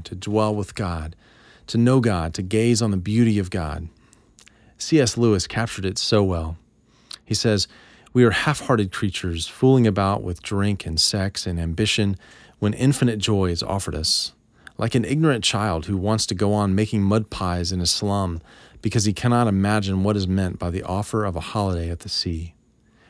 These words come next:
We are far too easily pleased."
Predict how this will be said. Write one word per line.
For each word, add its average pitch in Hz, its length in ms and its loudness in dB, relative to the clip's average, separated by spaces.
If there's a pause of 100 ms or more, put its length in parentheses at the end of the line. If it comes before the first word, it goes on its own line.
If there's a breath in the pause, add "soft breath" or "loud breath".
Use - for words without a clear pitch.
(160 soft breath)
We 117 120 4
are 98 120 4
far 110 440 0
too 127 400 -2
easily 98 440 -2
pleased." 85 680 -6